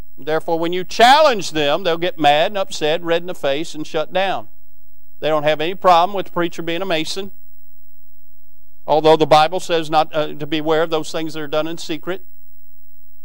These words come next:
You're not to be a part of any secret society. Uh, the church is to be part of the light, not darkness.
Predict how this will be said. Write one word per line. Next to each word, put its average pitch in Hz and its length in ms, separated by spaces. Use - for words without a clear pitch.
You're 156 100
not 151 140
to 151 80
be 165 100
a 160 80
part 170 240
of 151 80
any 165 160
secret 185 460
society. 156 720
Uh, 147 240
the 151 100
church 190 340
is 175 200
to 165 80
be 165 160
part 170 260
of 151 80
the 156 80
light, 175 400
not 143 320
darkness. 170 640